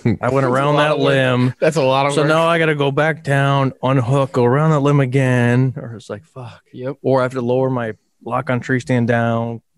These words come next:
Speaker 1: grab
Speaker 2: Mm-hmm.
Speaker 1: my sticks, all this shit. It's like, it just makes shit simpler,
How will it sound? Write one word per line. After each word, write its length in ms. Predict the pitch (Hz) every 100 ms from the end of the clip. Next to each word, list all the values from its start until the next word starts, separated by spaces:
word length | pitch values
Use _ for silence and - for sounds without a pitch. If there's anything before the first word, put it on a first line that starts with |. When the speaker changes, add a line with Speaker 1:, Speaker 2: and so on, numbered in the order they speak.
| 135
Speaker 1:
grab 140 | 123
Speaker 2:
Mm-hmm. 80 | 120
Speaker 1:
my 80 | 117
sticks, 460 | - - 117 113 113
all 100 | 117
this 100 | 107
shit. 320 | - 123 113
It's 120 | 165 -
like, 300 | 101 - _ _ _ _ _ - - _ -
it 100 | 123
just 200 | 160 147
makes 180 | 127 -
shit 260 | 120 104
simpler, 520 | - 107 95 107 98